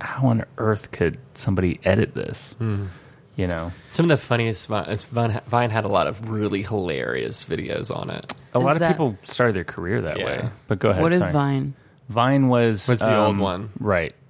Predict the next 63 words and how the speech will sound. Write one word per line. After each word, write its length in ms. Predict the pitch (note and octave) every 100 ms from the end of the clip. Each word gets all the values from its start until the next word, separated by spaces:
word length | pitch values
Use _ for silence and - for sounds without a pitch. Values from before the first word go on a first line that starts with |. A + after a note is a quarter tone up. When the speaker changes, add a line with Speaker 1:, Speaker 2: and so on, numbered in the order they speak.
| _ _ _
Speaker 1:
W-, 280 | G2+ G2+ G2 -
very 300 | A2+ D3+ D3+
similar 540 | - B2+ A#2 A2+ G#2+
format. 640 | G#2 - G#2+ A2 A2+ A#2 -
For 100 | A2+
some 200 | - A#2
reason, 300 | A#2 G#2+ A2
it, 160 | - -
it 260 | F#2+ -
blew 240 | - G#2 G#2+
up 180 | G#2 G#2+
overnight 580 | G2 F#2+ F#2 F#2+ -
and 60 | -
was 140 | F#2+
really 220 | F2+ F#2+ F#2+
huge, 400 | - F#2 F2+ F#2
and 100 | F2+
then 100 | F2
they 120 | E2
killed 340 | - G2 F2+
it. 160 | F#2+ -
I 100 | F2
don't 120 | F2+
know 120 | F2 E2+
why. 260 | E2+ E2+
Someone 280 | - - A#2+
Speaker 3:
So 60 | G2
it's 80 | G2+
Speaker 1:
owned 140 | G2+
it. 60 | F#2
Speaker 3:
gone 100 | C#3
Speaker 2:
Yeah, 120 | C3
so 160 | A#2+ E3
I 60 | D3
Speaker 3:
now? 40 |
Speaker 2:
think 200 | D#3 D#3+
s-, 160 | - -
I 40 |
think 120 | B2+
Speaker 1:
Twitter 340 | A2+ A2 C#3+ C#3
Speaker 2:
it 60 | C#3+
got 160 | B2+
Speaker 1:
owned 100 | A#2
it, 60 | A2
Speaker 2:
a, 80 | -
Speaker 1:
or? 20 |
Speaker 2:
yeah, 220 | A#2 A2
I 40 | G#2+
think 260 | C3+ A#2+
it 80 | G2+
got 240 | A#2 A2
kind 160 | - A2+
of 80 | G#2+
swallowed 380 | - A2 G#2+ G#2+
up 240 | G2+ G2+
in 80 | G#2+
another. 440 | G2 G2 G#2 A2+ G#2+
They 100 | A2+
got 160 | A2
Speaker 1:
Yeah. 80 | F2+
Speaker 2:
bought 160 | A2 G2
out. 320 | A2 A2 F#2+ _ - _ _ _ - -
Speaker 1:
But 260 | F#2 E2+